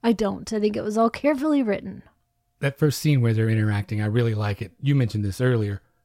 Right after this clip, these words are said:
Speaker 2: The distortion of Neo's scream when he's sent to wake up in his pod for the first time. It's a really nice bit of sound design as it goes from organic to digital.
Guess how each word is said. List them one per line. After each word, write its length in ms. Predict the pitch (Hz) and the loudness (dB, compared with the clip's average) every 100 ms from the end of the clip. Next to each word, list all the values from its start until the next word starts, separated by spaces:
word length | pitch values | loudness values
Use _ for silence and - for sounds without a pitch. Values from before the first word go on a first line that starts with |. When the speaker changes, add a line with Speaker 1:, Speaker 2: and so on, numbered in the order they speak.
| _ | _
Speaker 2:
The 80 | 139 | -4
distortion 720 | 123 117 - - 131 139 147 | -2 -2 -4 -2 0 2 0
of 80 | 131 | 2
Neo's 480 | 113 127 135 123 110 | 2 2 2 2 -2
scream 640 | - - 131 135 139 139 135 _ _ _ _ | -6 -4 0 2 0 0 -4 _ _ _ _
when 160 | 123 110 | -4 -2
he's 160 | 117 | -2
sent 340 | - 139 139 - | -2 -4 -4 -6
to 100 | 117 | -6
wake 300 | 110 120 - | -4 -4 -6
up 140 | 113 | -6
in 60 | 101 | -4
his 160 | 101 | -4
pod 320 | - 120 123 123 | -2 -2 0 -2
for 100 | 127 | -2
the 80 | |
first 300 | 117 123 120 | -2 -2 -4
time. 240 | - 127 123 _ _ _ - | -4 -6 -6 _ _ _ -10
It's 140 | 120 | -6
a 60 | 113 | -4
really 760 | 107 113 117 156 208 185 151 | -2 -2 -2 -2 0 0 0
nice 200 | 127 123 | -2 -4
bit 160 | - 123 | -4 -4
of 100 | 110 | -4
sound 320 | - 180 160 | -2 0 0
design 340 | 107 104 110 | -2 -4 -4
as 120 | 107 107 | -4 -6
it 80 | |
goes 220 | 107 117 107 | -4 -4 -4
from 220 | - 101 | -6 -2
organic 540 | 120 117 117 120 117 | 0 0 0 0 -2
to 100 | - | -8
digital. 540 | 92 110 113 139 180 | -12 -8 -6 -4 -4